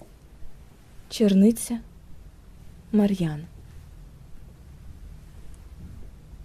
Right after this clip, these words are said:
Розплилася коса аж до пояса. Розкрились перси гори,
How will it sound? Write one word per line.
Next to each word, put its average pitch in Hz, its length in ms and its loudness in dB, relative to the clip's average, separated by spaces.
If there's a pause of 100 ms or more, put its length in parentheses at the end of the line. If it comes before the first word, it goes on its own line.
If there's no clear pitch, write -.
(1300)
Розплилася 247 800 6
коса 240 440 0 (1080)
аж 233 220 4
до 226 140 6
пояса. - 600 -4 (1900)
Розкрились 247 680 6
перси 233 440 4
гори, 226 460 2